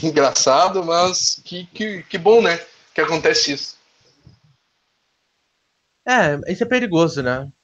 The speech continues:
Speaker 2: Porque eu vou até fazer um gancho agora, justamente pra nossa última partida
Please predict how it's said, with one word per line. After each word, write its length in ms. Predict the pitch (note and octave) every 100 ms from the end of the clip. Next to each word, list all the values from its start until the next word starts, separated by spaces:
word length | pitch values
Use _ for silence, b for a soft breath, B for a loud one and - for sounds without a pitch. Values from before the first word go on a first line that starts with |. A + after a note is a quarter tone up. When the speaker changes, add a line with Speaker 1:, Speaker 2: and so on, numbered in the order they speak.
| _
Speaker 2:
Porque 520 | C3 - C#3+ C3+ C3+ B2+ A#2 G#2+ - - _ _ _ _ _ _ -
eu 140 | C3
vou 200 | B2 C#3
até 240 | C3+ C3+ E3
fazer 160 | E3
um 100 | D3
gancho 320 | C3 C#3 D#3
agora, 320 | C3+ A#2+ C3+ D3
justamente 440 | D3 C#3 C3+ C#3+
pra 120 | C3+
nossa 220 | C3+ B2+
última 280 | B2+ C3+ C#3+
partida 540 | C#3+ B2 - C#3 D#3